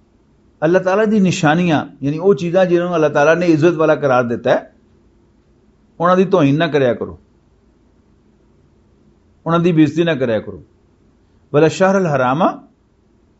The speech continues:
ਔਰ ਨਾ ਹੀ ਹੁਰਮਤ ਵਾਲੇ ਮਹੀਨਿਆਂ ਦੀ ਇੱਜ਼ਤ ਨੂੰ ਪਾਮਾਲ ਕਰਿਆ ਕਰੋ। ولا الهدي ولا القلائد، ਔਰ ਨਾ ਜਿਹੜੇ ਕੁਰਬਾਨੀ ਦੇ ਜਾਨਵਰ ਹੋਣ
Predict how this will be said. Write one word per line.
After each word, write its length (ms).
ਔਰ 160
ਨਾ 160
ਹੀ 60
ਹੁਰਮਤ 340
ਵਾਲੇ 220
ਮਹੀਨਿਆਂ 420
ਦੀ 160
ਇੱਜ਼ਤ 260
ਨੂੰ 160
ਪਾਮਾਲ 320
ਕਰਿਆ 280
ਕਰੋ। 200
ولا 180
الهدي 400
ولا 180
القلائد، 500
ਔਰ 300
ਨਾ 200
ਜਿਹੜੇ 280
ਕੁਰਬਾਨੀ 440
ਦੇ 120
ਜਾਨਵਰ 400
ਹੋਣ 220